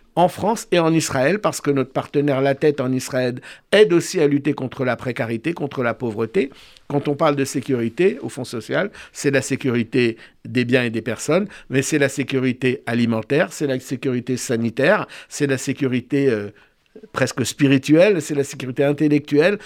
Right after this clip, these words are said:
c'est toutes ces sécurités dont nous devons parler, euh, au cours de nos, euh, galas et de nos, euh,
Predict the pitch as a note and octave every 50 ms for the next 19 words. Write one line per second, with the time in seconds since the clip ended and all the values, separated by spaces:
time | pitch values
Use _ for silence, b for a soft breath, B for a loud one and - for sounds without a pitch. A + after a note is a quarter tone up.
0 | B B B - - D#3 D3 D3+ G3+ A3 D#3+ - - D#3 D3+ - - G#3+ G#3+ G#3+
1 | - F#3 E3 E3+ E3+ C#3+ - F#3+ G#3+ A3+ - B B B B D3 C3+ C#3+ D3 D3
2 | C#3+ C#3 C#3+ C#3+ C3 C#3+ C#3+ - C#3+ B2 B2+ C3+ C#3+ D3+ - - B B B _
3 | - - B2 C3 D3 C3 A#2+ A#2 - D3 D3 C3+ C3 B2+ B2 B2 C3 C3 A#2+ G#2+
4 | G#2+ G2 A2+ A#2 A#2 C3 D3+ D3+ C3 A#2 A#2+ A#2 A2+ A2+ A2+ A2 G#2+ G2+ G2+ G2